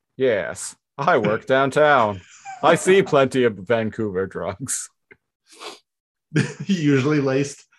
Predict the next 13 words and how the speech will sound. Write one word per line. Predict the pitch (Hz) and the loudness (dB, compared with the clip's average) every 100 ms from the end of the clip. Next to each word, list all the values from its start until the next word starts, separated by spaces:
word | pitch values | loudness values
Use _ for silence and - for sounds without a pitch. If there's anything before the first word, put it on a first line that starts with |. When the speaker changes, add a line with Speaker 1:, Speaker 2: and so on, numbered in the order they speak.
| _ _ | _ _
Speaker 2:
with | - 139 131 | -4 -2 0
some | 147 143 | -2 -2
sort | 147 139 | -2 0
of, | 135 127 | -2 -4
like, | 127 127 | -8 -8
terrible, | - 123 127 123 127 127 - | -8 -6 -4 -4 -4 -6 -10
terrible | - 131 131 131 131 | -6 -2 -2 0 -2
fentanyl | 131 135 127 117 104 101 92 - _ _ | -2 -6 -6 -6 -4 -4 -6 -10 _ _
<laughs> | - | -4
additive. | 156 - 104 117 104 98 107 143 - _ _ _ _ _ _ 135 | -2 0 0 2 2 2 0 -2 -6 _ _ _ _ _ _ -10
Speaker 1:
Yeah. | 90 - _ _ _ _ _ _ _ _ - - - _ _ _ _ _ _ _ - 240 208 _ - | -8 -8 _ _ _ _ _ _ _ _ -20 -20 -20 _ _ _ _ _ _ _ -20 -20 -20 _ -8
Yeah. | 98 101 98 98 _ _ _ - | -2 0 -2 -6 _ _ _ -12
Uh, | - 165 170 165 | 0 4 6 6